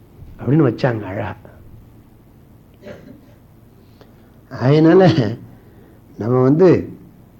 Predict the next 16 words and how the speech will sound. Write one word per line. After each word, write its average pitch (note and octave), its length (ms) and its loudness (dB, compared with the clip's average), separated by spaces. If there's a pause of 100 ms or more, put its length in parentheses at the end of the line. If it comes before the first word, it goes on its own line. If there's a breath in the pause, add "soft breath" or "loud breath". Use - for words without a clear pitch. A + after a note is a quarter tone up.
(260)
எதற்கு D#3+ 480 2
இதை D#3+ 160 4
சொல்லுகிறேன்னு D3 480 2
சொன்னா, B2+ 560 0 (720 soft breath)
இந்த A#2+ 420 2
உலகம் E3 720 4
வந்து F#3 720 2 (720 soft breath)
நமக்கு D#3 640 2
உண்மையாக F3 600 2
தெரிகிற D#3+ 580 2
மாதிரி D#3+ 340 4
இருந்தாலும் D3 800 2 (640 soft breath)
அது C3 220 0
அனித்தியம்ங்கிறது G#3 960 2
நமக்கு E3 300 0
நன்றாக D#3 600 2